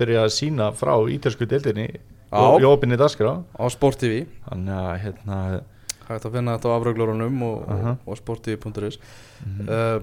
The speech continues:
Speaker 2: það sem er í gangi um, um næstu helgi, það er, eh, Southampton Manchester United.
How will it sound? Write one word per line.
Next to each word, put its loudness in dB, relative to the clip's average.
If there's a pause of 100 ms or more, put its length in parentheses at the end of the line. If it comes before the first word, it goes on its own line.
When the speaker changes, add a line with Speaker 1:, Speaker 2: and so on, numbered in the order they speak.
(540)
Speaker 2:
það 0
sem -2
er 0
í -2
gangi 6
um, 0 (100)
um 0 (220)
næstu 2
helgi, 2
það 6
er, 2 (180)
eh, -2 (260)
Southampton 0
Manchester -2
United. -2